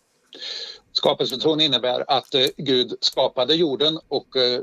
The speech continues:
det är då det vi kallar för urberget idag. Det är där som Adam och Eva och, och, och de här gamla patriarkerna gick på.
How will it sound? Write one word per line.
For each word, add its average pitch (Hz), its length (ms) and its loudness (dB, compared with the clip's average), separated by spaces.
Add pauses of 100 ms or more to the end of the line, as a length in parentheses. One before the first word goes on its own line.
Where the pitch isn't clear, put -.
det 127 180 0
är 135 120 4
då 113 260 0 (360)
det 120 120 0
vi 110 100 -4
kallar 110 240 0
för 151 160 0
urberget 113 560 0
idag. 113 280 0 (240)
Det 117 80 0
är 117 80 0
där 117 180 0
som 110 260 -6
Adam 110 340 0
och 113 80 -2
Eva 101 260 0
och, 101 220 -2 (520)
och, 113 200 2
och 113 80 2
de 110 120 0
här 110 120 2
gamla 110 300 0
patriarkerna 104 800 -2 (100)
gick 113 300 -2
på. 107 220 -2